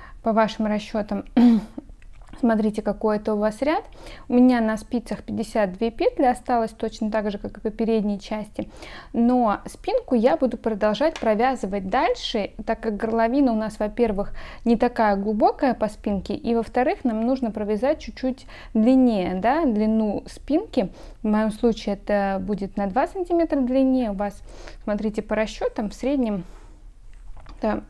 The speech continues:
а, два-три сантиметра. Сейчас я буду провязывать, вот смотрите, получается, от начала проймы до вот этого момента я уже провязала десять сантиметров, и мне остается всего провязать около пятнадцати сантиметров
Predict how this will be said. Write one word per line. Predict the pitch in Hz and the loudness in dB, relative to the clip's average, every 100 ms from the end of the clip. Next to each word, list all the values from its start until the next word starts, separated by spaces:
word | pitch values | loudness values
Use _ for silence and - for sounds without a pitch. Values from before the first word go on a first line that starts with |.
| - | -6
а, | 208 202 196 | -2 -2 -2
два-три | 202 190 214 214 214 | -4 -2 -4 -2 -4
сантиметра. | 214 214 208 226 202 202 202 214 | -4 -4 -2 -2 -2 -4 -8 -6
Сейчас | - 285 349 427 - | 0 0 0 -4 -2
я | 240 269 262 | 2 4 4
буду | 226 233 | 2 0
провязывать, | 233 240 240 247 220 208 196 - 226 | 0 0 2 2 2 0 -2 -4 -6
вот | - 214 | -2 -2
смотрите, | 214 240 226 226 - 190 220 - - - - - 277 - - - - - - | -2 -2 -2 -2 -2 -4 -6 -12 -18 -18 -16 -14 -14 -14 -16 -18 -18 -16 -6
получается, | 226 240 247 233 214 - | 4 6 6 4 2 -2
от | 220 226 | -2 -2
начала | 226 - 240 214 | -4 -2 0 0
проймы | 214 233 220 208 202 | 0 0 2 0 -4
до | 190 226 214 | -2 0 2
вот | 208 214 | 2 0
этого | 214 220 | -2 -2
момента | 226 240 233 208 | 0 0 -2 -2
я | 214 214 | 0 0
уже | 208 214 | 0 -2
провязала | 208 202 196 214 196 | -4 -4 -2 0 0
десять | 190 220 226 - | -2 -4 -6 -4
сантиметров, | 247 226 269 359 - 226 - - - - | -4 0 0 0 -2 -8 -8 -16 -10 2
и | |
мне | 240 277 370 | 4 6 4
остается | - 240 262 302 247 | 0 -2 0 -2 -4
всего | - 240 302 | -2 -2 0
провязать | 320 226 226 226 302 - | 0 2 2 0 -2 0
около | 254 - 240 | 0 2 0
пятнадцати | 226 220 226 262 - - | 0 -4 -4 -4 -8 -16
сантиметров | - 247 226 254 226 196 | -8 -6 -2 -2 -2 -4